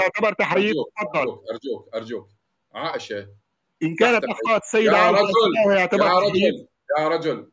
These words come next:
Speaker 2: يا رجل، عائشة تعتقد أن هذا القرآن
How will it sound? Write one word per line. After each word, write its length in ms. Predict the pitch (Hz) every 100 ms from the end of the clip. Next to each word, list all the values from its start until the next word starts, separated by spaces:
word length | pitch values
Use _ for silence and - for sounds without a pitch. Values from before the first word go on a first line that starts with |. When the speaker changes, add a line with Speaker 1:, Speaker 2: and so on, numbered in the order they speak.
| _
Speaker 2:
يا 180 | 117 131
رجل، 360 | 139 123 98 -
عائشة 480 | 120 165 - - 110
تعتقد 580 | 101 151 - 123 - - _ _ _ _ 120
أن 200 | 127 123
هذا 340 | 139 147 131
القرآن 720 | 117 120 120 117 117 110 104